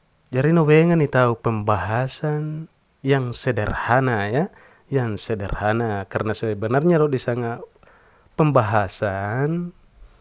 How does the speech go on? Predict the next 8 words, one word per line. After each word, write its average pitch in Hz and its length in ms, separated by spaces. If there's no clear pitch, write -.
dalam 120 400
ilmu 113 320
tasawuf 107 400
itu 135 240
sebenarnya 127 640
bertingkat-tingkat. 147 1120
Tergantung 113 560
daripada 123 960